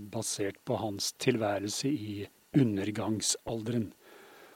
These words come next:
Om det blir virkelighet eller ikke, det vil nok ikke så mange av oss få se i og med at vi skal dø ut, eh, hvis visjonen til hjernen skal, eh, realiseres. Og hvis, eh, mennesket dør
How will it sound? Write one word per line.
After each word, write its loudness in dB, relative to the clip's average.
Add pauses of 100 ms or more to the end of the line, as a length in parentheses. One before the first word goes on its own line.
(120)
Om 2
det 4
blir 4
virkelighet 0
eller 4
ikke, 2
det 2 (340)
vil 0
nok 0
ikke 4 (100)
så 0
mange 4
av -4
oss 4
få -4
se 4
i 0
og 4
med 0
at -2
vi 2 (100)
skal -6 (100)
dø 0 (240)
ut, -8 (240)
eh, 2
hvis -2 (340)
visjonen 8
til -2 (260)
hjernen 6
skal, -6 (120)
eh, -12
realiseres. 0 (1700)
Og 10
hvis, 10
eh, 12
mennesket 8
dør 6